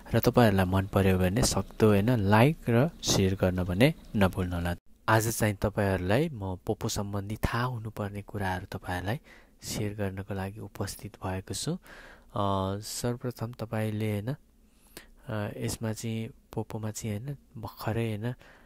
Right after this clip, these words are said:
अ, एकाउन्ट खोल्नु भएको छ अनि खोलिसकेर तपाईँले फेस अथेन्टिकेसन गरेर तपाईँ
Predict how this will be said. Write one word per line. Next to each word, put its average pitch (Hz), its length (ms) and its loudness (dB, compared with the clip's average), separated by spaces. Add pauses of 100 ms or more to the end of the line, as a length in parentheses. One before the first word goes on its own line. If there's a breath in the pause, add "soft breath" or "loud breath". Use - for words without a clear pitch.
(260 soft breath)
अ, 104 300 -4 (280)
एकाउन्ट 104 360 -4
खोल्नु 107 300 -6
भएको 92 320 -4
छ - 160 -6
अनि 101 600 -6 (300)
खोलिसकेर 113 640 -6
तपाईँले 113 360 -6
फेस - 300 -8
अथेन्टिकेसन 113 720 -8
गरेर 110 400 -4 (380 loud breath)
तपाईँ 104 280 -4